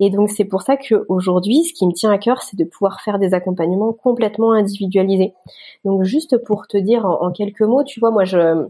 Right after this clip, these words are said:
j'ai un premier contact avec les gens qui va durer une quinzaine de minutes où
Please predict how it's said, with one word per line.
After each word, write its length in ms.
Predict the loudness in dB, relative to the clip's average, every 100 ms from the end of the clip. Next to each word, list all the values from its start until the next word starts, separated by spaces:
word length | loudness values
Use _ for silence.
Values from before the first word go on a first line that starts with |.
| -10
j'ai 140 | -4 -4
un 40 |
premier 280 | 0 2 2
contact 320 | 0 -2 0
avec 180 | -2 0
les 120 | 0
gens 200 | 2 2
qui 180 | 0 -4
va 120 | -6
durer 180 | -6 -4
une 100 | -4
quinzaine 300 | -4 -4 -2
de 80 | 0
minutes 400 | 2 2 0 -2
où 140 | -4